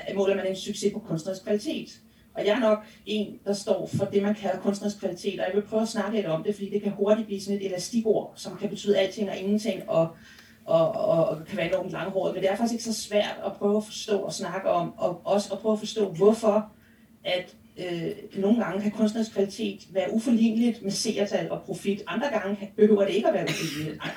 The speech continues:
Andre gange kan det godt være, at de kan mødes. Men, men det er ikke altid, øh, og det bliver vi nødt til at forstå. Og vi bliver nødt til at forstå, hvorfor det er vigtigt også at værdisætte kunstnerisk kvalitet. Øhm, og så vil jeg skynde mig at sige, at bare fordi noget,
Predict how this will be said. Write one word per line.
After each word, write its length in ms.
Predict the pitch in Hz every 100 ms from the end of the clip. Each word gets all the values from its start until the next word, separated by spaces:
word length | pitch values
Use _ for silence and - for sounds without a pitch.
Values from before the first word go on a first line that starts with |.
| -
Andre 140 | 202 240
gange 140 | 214
kan 60 | -
det 80 |
godt 140 | 202 208
være, 120 | 214
at 0 |
de 140 | 214
kan 80 | 180
mødes. 460 | 170 185 233 - - - - -
Men, 280 | 196 190 -
men 120 | 196
det 100 | 226
er 40 | 226
ikke 180 | 233 -
altid, 500 | - - - 226 - -
øh, 160 | - 185 -
og 80 |
det 80 | 226
bliver 140 | 240 226
vi 60 |
nødt 140 | 220 214
til 80 |
at 40 | 226
forstå. 300 | 214 - 233 - - -
Og 100 | 180
vi 60 | 196
bliver 140 | 208
nødt 100 | 214
til 80 | 214
at 40 |
forstå, 240 | 214 220 202
hvorfor 200 | 196 -
det 80 | 214
er 40 |
vigtigt 440 | 202 226 269 240 - - _ 185 190
også 260 | 196 240 233 170 - -
at 60 | 175
værdisætte 500 | 175 196 214 202 208
kunstnerisk 520 | - 170 196 196 -
kvalitet. 540 | 165 160 - 151 - _ _ - _ _ _ _ - 165
Øhm, 480 | 165 160 156 151 160 - - - - - _ _ _ -
og 60 | 226
så 60 |
vil 60 | 269
jeg 100 | 254
skynde 200 | 240 277
mig 80 | 254
at 60 |
sige, 260 | 220 220 214
at 80 | -
bare 240 | - -
fordi 340 | 233 226 220 208
noget, 480 | 190 185 208 240